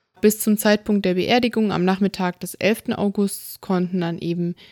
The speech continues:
Walli und Venans nochmal besucht werden, aber in diesem anderen Kontext, in diesem Saal von dieser Italian Benevolent Society, bei der Venans auch Mitglied gewesen war.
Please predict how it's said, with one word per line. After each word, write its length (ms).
Walli 240
und 180
Venans 380
nochmal 260
besucht 500
werden, 380
aber 220
in 140
diesem 520
anderen 420
Kontext, 600
in 100
diesem 220
Saal 360
von 280
dieser 340
Italian 480
Benevolent 460
Society, 540
bei 160
der 240
Venans 340
auch 60
Mitglied 400
gewesen 380
war. 200